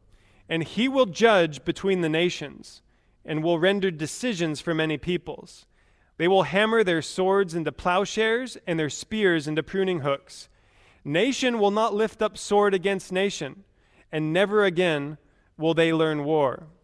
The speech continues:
So notice here a few things.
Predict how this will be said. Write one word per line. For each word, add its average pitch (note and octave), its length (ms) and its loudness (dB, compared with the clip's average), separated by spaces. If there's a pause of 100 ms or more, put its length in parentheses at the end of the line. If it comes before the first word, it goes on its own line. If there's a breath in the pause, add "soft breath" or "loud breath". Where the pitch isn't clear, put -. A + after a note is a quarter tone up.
(920)
So F#3+ 160 2
notice C4+ 440 2
here F3+ 500 2 (520)
a D#3 60 -8
few G#3+ 240 -4
things. C#3+ 500 -4